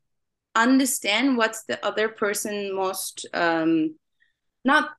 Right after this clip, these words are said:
not, I don't wanna say fear, but something they're hiding, but that they really wanna, uh, say something, I encourage them to do that. Because what I realize in this industry, diversity is actually our strength. If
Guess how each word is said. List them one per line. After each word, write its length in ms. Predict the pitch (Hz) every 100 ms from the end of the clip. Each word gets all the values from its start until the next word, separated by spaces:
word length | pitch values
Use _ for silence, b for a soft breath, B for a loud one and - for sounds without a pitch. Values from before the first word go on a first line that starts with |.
| _
not, 260 | 285 415 - -
I 100 | 269
don't 200 | 330 370
wanna 180 | 381
say 180 | 370 320
fear, 520 | - - 208 247 294
but 260 | 233 226 220
something 440 | - 247 254 294
they're 220 | 277 247 214
hiding, 680 | - 190 185 208 294 349 370 _ -
but 120 | 220
that 220 | 233 220
they 260 | 247 233 202
really 220 | 190 226
wanna, 440 | 262 285 294 294 269
uh, 80 | 269
say 300 | 254 - 294
something, 520 | 294 302 302 320 339 339
I 120 | 233
encourage 680 | 196 220 233 - 294 247 -
them 200 | 220 196
to 140 | -
do 200 | - 240
that. 260 | 226 156 - _ B B B
Because 280 | 240 247 247
what 200 | 214 285
I 140 | 330 330
realize 560 | 262 277 277 247 214
in 240 | 196 190 196
this 260 | 202 247 262
industry, 800 | 247 226 202 196 - 170 185 _ _ _ _ -
diversity 720 | 226 220 220 262 294 320 302
is 280 | - 226 202
actually 580 | 180 190 - 202 185 180
our 160 | 165
strength. 520 | - - 175 - - _ _ _ _ _ _ _ _ -
If 380 | 240 240 -